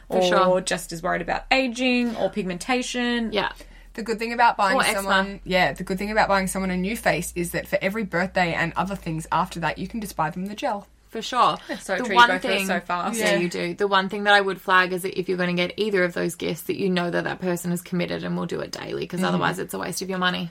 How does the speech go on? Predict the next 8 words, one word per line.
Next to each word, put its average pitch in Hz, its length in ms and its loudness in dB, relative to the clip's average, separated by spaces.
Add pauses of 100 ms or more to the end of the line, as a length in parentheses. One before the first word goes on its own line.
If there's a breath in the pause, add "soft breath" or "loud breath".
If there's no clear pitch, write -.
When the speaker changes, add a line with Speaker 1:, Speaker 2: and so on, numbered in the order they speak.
Speaker 2:
Yeah. 214 160 0
Speaker 3:
I 233 40 6
think 233 320 -2
if 240 260 -10
they're 208 680 0 (480 soft breath)
skincare 196 680 0
savvy 175 400 2
but 175 240 -4